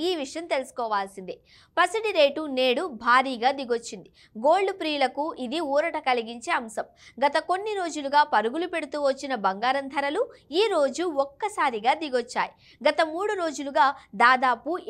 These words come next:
ఎనిమిది వందలు పరుగులు పెట్టిన బంగారం ధర ఈ రోజు ఒక్కసారిగా దిగొచ్చింది. గోల్డ్ కొనేవారికి ఇది ఊరట కలిగించే అంశం అని చెప్పుకోవచ్చు. ఇంతకీ ఈ రోజు బంగారం ధరలు ఎంత తగ్గాయి, హైదరాబాద్లో రేట్లు ఎలా ఉన్నాయి వంటి అంశాలు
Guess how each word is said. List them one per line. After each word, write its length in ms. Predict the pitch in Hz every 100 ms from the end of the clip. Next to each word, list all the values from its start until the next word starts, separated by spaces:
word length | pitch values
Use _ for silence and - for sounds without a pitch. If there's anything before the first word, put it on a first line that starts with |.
| 220
ఎనిమిది 320 | 262 285 269
వందలు 380 | 240 247 370 370
పరుగులు 380 | 349 302 302 302
పెట్టిన 340 | 285 285 277 240
బంగారం 400 | 226 254 269 254 247
ధర 140 | 262 262 262 - -
ఈ 160 | 294 381
రోజు 320 | 359 339 320
ఒక్కసారిగా 720 | 226 220 339 330 254 226 277
దిగొచ్చింది. 640 | 339 294 277 277 233 175 - _ 226 254
గోల్డ్ 280 | 392 427 427
కొనేవారికి 600 | 330 285 269 247 247 247 262 247
ఇది 160 | 349 440 -
ఊరట 320 | 262 349 320
కలిగించే 520 | 302 269 262 247 277
అంశం 380 | 226 240 - 247
అని 180 | 233 330 392
చెప్పుకోవచ్చు. 600 | 381 302 269 214 - 190 - _ 185 247
ఇంతకీ 340 | 415 415 415 294 247 359
ఈ 60 | 294
రోజు 260 | 220 202 330 359 285
బంగారం 400 | 294 302 285 269
ధరలు 280 | 269 262 262 196
ఎంత 120 | 247
తగ్గాయి, 420 | 330 285 233 311 - _ _ _ -
హైదరాబాద్లో 580 | 349 330 330 302 277 277 254
రేట్లు 320 | 254 254 269 180 180
ఎలా 180 | 262 349
ఉన్నాయి 300 | 311 302 330 -
వంటి 240 | 285 277
అంశాలు 420 | 247 240 247 262